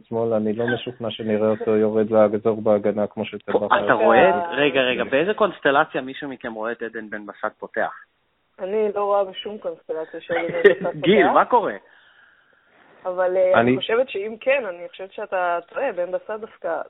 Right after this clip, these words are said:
Speaker 3: שחקן שמאוד מאוד עוזר מבחינה הגנתית.
Speaker 1: לא, הוא עוזר, אבל הוא, הוא מנסה לעזור, הוא לא
Speaker 3: אוקיי.
Speaker 1: עוזר.
Speaker 3: אז
Speaker 1: זאת אומרת,
Speaker 3: זה,
Speaker 1: זה, זאת הכוונה.
Speaker 3: נכון לגבי כל פעולה שלו במגרש, אני חושבת
Speaker 1: כן.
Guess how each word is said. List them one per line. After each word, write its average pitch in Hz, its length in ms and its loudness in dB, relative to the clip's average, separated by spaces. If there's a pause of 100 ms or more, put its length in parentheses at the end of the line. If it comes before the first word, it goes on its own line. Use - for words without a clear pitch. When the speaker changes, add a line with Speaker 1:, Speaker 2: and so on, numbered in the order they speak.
Speaker 3:
שחקן 202 280 -10
שמאוד 202 560 -4
מאוד 180 300 -2
עוזר 165 400 -4
מבחינה 170 380 -10
הגנתית. 170 320 -6
Speaker 1:
לא, 120 320 12
הוא 131 160 8
עוזר, 127 400 8
אבל 113 400 4
הוא, 131 220 0
הוא 139 80 2
מנסה 131 380 8
לעזור, 104 560 6
הוא 113 160 0
לא 117 80 6
Speaker 3:
אוקיי. 117 200 4
Speaker 1:
עוזר. 113 300 -2
Speaker 3:
אז 170 140 -6
Speaker 1:
זאת - 140 -2
אומרת, 220 380 2
Speaker 3:
זה, 208 300 -2
Speaker 1:
זה, 196 120 0
זאת 127 300 4
הכוונה. 123 340 -2
Speaker 3:
נכון 214 220 2
לגבי 214 380 0
כל 214 220 -2
פעולה 190 300 0
שלו 180 200 -8
במגרש, 165 540 -6
אני 151 100 -18
חושבת - 200 -8
Speaker 1:
כן. 107 140 4